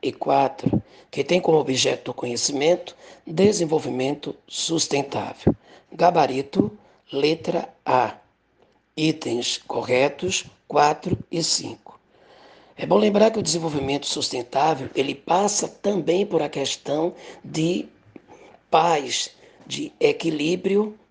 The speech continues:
entre o social, o econômico e o político. Sobre o tema,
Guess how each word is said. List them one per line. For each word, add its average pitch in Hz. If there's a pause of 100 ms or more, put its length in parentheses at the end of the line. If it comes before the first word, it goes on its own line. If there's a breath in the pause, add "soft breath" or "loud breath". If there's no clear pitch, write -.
(220)
entre 147
o 139
social, 139
o 147
econômico 160
e 165
o 175 (140)
político. 151 (760 loud breath)
Sobre 214
o 156
tema, 147